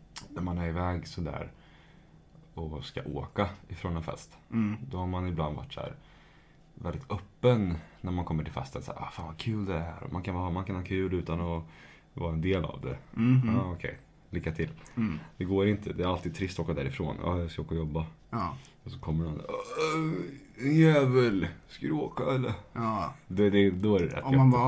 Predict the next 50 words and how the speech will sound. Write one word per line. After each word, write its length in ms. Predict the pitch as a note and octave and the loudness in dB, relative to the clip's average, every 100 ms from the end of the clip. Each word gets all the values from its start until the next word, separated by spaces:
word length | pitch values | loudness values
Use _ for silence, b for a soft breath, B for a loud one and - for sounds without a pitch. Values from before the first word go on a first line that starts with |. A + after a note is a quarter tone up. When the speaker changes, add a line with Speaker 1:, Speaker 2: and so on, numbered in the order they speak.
| C3 | 8
Speaker 2:
"Ja, 60 | |
jag 80 | B2+ | 8
måste 360 | B2+ C3 - - | 6 2 -2 -6
tyvärr." 320 | G#2 F2+ F#2 | -2 0 2
Speaker 1:
Ja. 80 | F#2 | 2
Speaker 2:
Så 100 | A#2 | 2
vet 240 | G2+ - | -2 -4
man 80 | G2+ | -8
att 60 | G2+ - C3 A2+ | -10 -6 -2 4
det 60 | C3 | 6
är 40 | |
inte, 160 | B2+ C3 | 6 6
"Ja, 500 | B2 A#2 - B2+ A#2+ | 4 4 0 2 2
jag 100 | A#2 | 0
ska 160 | - | -2
vidare 320 | A#2+ A2+ G#2 G#2 | 0 0 -2 -2
till 120 | A2 | -2
något 140 | G#2+ | -2
annat 160 | G#2+ B2+ | 0 2
roligt", 280 | C3 F2+ F#2+ | 4 4 2
Speaker 1:
Nej. 100 | G2+ | 0
Speaker 2:
utan 200 | G2+ G#2+ | -2 -4
det 80 | G2+ | -6
är 60 | |
för 100 | - | -8
att 120 | - | -6
jag 260 | G2 F#2 F#2 - | -4 -4 -4 -8
Speaker 1:
Jag 100 | - | -8
ska 100 | F#2 | -6
åka 60 | F#2+ | -2
och 60 | F2 | 0
jobba. 240 | D#2 F2 - - | 0 -2 -4 -4
Speaker 2:
Ja. 80 | - | 2
Speaker 1:
Och 240 | F#2+ F#2 - - - - - - | 2 2 -2 -12 -10 -10 -8 0
nu 260 | G#2+ A#2+ B2+ | 4 6 6
gick 140 | A#2+ | 4
jag 80 | G2+ | 2
in 200 | E2 E2 | 2 0
med 100 | D#2+ | 0
en 60 | D#2+ | -2
känsla 360 | D#2+ D#2 D2+ | -4 -6 -4
av 100 | D2+ | -6
att, 260 | - - - - - - - - - - | -6 -14 -20 -20 -20 -20 -20 -20 -20 -10
eh, 80 | E2 D#2 D2 D2 | -8 -8 -10 -6
jag 200 | F2 F2+ | -2 0
var 100 | E2+ | 0
gan-, 160 | E2 E2 | 0 -2
ganska 220 | D#2+ D#2 C2 | -2 -6 -6
stängd 380 | - D2+ C#2 - | -4 -2 -4 -8
liksom. 220 | - - | -12 -14